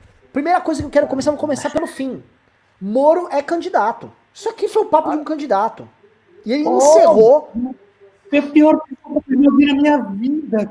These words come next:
Speaker 2: cara. O cara não conseguiu nem trabalhar nem por um segundo. "Moro, você é candidato?" "Ah, está na pandemia." "Filho, você é candidato?"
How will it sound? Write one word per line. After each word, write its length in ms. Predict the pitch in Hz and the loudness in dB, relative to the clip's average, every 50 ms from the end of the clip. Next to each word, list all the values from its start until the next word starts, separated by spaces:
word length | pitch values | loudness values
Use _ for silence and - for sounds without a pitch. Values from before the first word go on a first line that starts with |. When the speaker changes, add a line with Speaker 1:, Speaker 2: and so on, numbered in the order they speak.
| - | -6
Speaker 2:
cara. 240 | - 220 214 214 214 | -4 -2 -2 -2 -2
O 20 | - | -2
cara 120 | - 254 | -4 -4
não 80 | 277 269 | -4 -4
conseguiu 240 | - - - 262 | -6 -8 -6 -4
nem 180 | 269 285 285 277 | -2 -2 -2 -2
trabalhar 280 | 285 269 262 254 254 262 | -4 -4 0 2 2 2
nem 120 | 269 285 | 2 0
por 120 | - 285 269 | -2 -2 -2
um 100 | 285 - | -2 -2
segundo. 420 | - 302 254 196 247 254 226 226 - _ _ _ - | -2 -4 -2 0 -2 -2 -2 -4 -8 _ _ _ 2
"Moro, 200 | 269 294 302 277 | 4 4 4 4
você 100 | - 277 | 2 0
é 40 | 262 | 0
candidato?" 500 | 269 247 208 208 233 240 240 233 202 202 233 | 0 -2 0 2 2 2 2 0 -2 -4 -2
"Ah, 120 | 269 277 254 | 0 0 0
está 160 | 214 - 254 | 0 0 -2
na 100 | 233 240 | -2 -2
pandemia." 380 | 233 247 247 240 233 226 233 240 | 0 0 0 0 0 0 0 -2
"Filho, 480 | 240 - 320 339 285 165 139 139 - _ _ _ | 0 0 0 0 0 0 -4 -6 -12 _ _ _
você 180 | _ - - 302 | _ -6 -4 -4
é 40 | 311 | -2
candidato?" 720 | 311 285 247 190 185 160 - 262 294 302 302 294 - | 0 -2 -2 -2 -2 -2 0 2 2 2 0 -4 -10